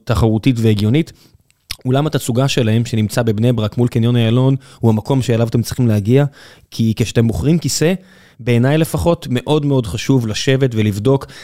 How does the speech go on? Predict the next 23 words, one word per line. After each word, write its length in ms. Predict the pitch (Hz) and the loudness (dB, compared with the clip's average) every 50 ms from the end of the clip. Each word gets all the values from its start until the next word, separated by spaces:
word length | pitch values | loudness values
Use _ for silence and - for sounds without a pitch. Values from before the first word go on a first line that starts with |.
| - - | -8 -4
להזמין 360 | 113 110 101 107 123 135 143 | -2 -2 0 0 0 0 2
דבר 200 | 127 123 127 131 | 2 2 0 0
כזה 200 | 127 139 123 117 | 0 0 -2 0
באינטרנט, 480 | 110 113 120 127 127 135 127 123 117 104 | 0 2 0 2 0 0 0 0 0 -2
זה 80 | 107 | -2
שטות 360 | - - - - 156 156 - | -4 -4 -2 -2 -2 -2 -2
בעיניי, 420 | - 143 147 147 143 147 147 151 147 143 - - - - - - - _ _ _ _ | -2 -2 -2 0 0 0 0 0 -2 -2 -6 -16 -20 -20 -20 -20 -20 _ _ _ _
כי 160 | - 175 175 | -4 -4 -2
פשוט, 400 | 160 - 170 - - 190 185 - - | -2 -2 0 0 0 0 -2 -4 -6
מה 140 | - 151 165 | -2 0 0
לעשות 380 | 175 180 143 - - 180 170 - | 0 0 -2 -2 -2 -2 -2 0
שאתם 360 | - - 156 143 - 143 139 | -2 -2 -2 0 2 2 2
יושבים 360 | 135 - - 135 147 160 160 | 2 0 0 0 2 2 2
על 80 | 160 147 | 2 2
הדבר 360 | 127 127 120 131 143 147 147 | 0 0 0 2 0 0 0
הזה 140 | 147 135 139 | 0 0 0
שעות 480 | - - - - - 156 156 151 - | -2 -2 -2 -2 0 0 -2 0 0
מדי 220 | 147 135 123 123 123 | -2 -2 0 2 2
יום, 340 | 120 131 139 151 160 170 175 - _ _ _ _ | 4 4 4 2 2 0 -4 -6 _ _ _ _
למשך 360 | - 123 123 131 - 143 - - | 0 2 2 2 0 -2 -2 -4
שנים 440 | - - 123 113 123 139 156 165 | -2 -2 0 0 2 2 2 2
בהרבה 260 | 165 175 160 151 156 156 | 2 0 0 2 2 0
מקרים, 440 | 160 151 - - 165 165 170 175 | 0 -2 -2 -2 0 0 2 0